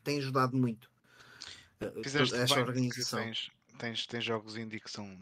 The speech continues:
Speaker 2: são de facto fantásticos, mas diz adeus ao teu backlog.
Speaker 1: Não,
Speaker 2: Tens
Speaker 1: não,
Speaker 2: <laughs>
Speaker 1: mas
Speaker 2: muita
Speaker 1: não
Speaker 2: coisa
Speaker 1: vou.
Speaker 2: fixe.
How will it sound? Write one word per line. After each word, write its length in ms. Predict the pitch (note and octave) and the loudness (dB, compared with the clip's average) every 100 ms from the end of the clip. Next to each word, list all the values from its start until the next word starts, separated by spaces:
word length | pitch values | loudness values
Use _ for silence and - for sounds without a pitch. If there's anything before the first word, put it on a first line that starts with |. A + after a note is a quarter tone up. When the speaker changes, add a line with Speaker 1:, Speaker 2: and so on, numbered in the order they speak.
| G2 | -12
Speaker 2:
são 120 | G#2+ | -12
de 100 | G2 | -12
facto 260 | - F#2+ - | -12 -14 -14
fantásticos, 720 | G2 - G#2 - B2+ - - | -14 -8 -8 -8 -10 -10 -12
mas 380 | G#2 G#2+ G#2+ G#2+ - F#2+ G#2 | -10 -8 -8 -10 -14 -20 -12
diz 180 | G#2 G#2+ | -6 -6
adeus 240 | G2+ G#2+ | -6 -10
ao 60 | A2 | -10
teu 160 | A2 | -8
backlog. 380 | G#2 - - G2+ - _ _ _ _ _ _ _ _ - - - | -8 -8 -10 -10 -12 _ _ _ _ _ _ _ _ -20 -20 2
Speaker 1:
Não, 260 | - G#3+ E3+ | 10 10 12
Speaker 2:
Tens 100 | C3+ | 10
Speaker 1:
não, 120 | D#3+ | 10
Speaker 2:
<laughs> 40 | E3 | 10
Speaker 1:
mas 180 | F#3 | 8
Speaker 2:
muita 40 | G3+ | 10
Speaker 1:
não 80 | G#3 | 8
Speaker 2:
coisa 160 | B2+ | 8
Speaker 1:
vou. 300 | D#3 D3 C#3+ | 8 8 8
Speaker 2:
fixe. 120 | B2+ | 4